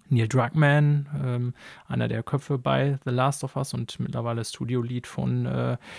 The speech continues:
äh, Naughty Dog, ist da auch wohl sehr eng dran beteiligt. Äh, und insofern sehe ich natürlich da, wenn's jetzt in das Medium T V geht, schon irgendwie so die Option, dass man dann sagt, „Na ja, hier, ähm, das,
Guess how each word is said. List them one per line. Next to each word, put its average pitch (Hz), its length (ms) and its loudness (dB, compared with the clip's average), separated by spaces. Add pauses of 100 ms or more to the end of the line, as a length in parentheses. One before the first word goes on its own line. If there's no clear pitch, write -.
(800)
äh, 127 220 6
Naughty 131 320 6
Dog, 131 320 4
ist - 180 0
da 131 60 4
auch 117 180 -2
wohl 123 120 2
sehr 123 200 2
eng 139 140 4
dran 120 180 2
beteiligt. 151 1040 0
Äh, 135 200 6
und 117 200 2
insofern 120 520 2
sehe 117 120 2
ich 131 100 2
natürlich 135 420 2
da, 123 160 2
wenn's 123 160 0
jetzt - 180 -4
in 135 80 0
das 123 160 0
Medium 123 420 4
T - 140 -10
V 135 320 0
geht, 131 300 0
schon 120 240 0
irgendwie 117 400 -2
so 117 160 -4
die 107 180 -4
Option, 123 560 2
dass 139 160 0
man 131 80 2
dann 120 100 0
sagt, 120 220 -2
„Na 120 120 -2
ja, 123 280 0
hier, 131 420 0
ähm, 123 340 0
das, - 360 -6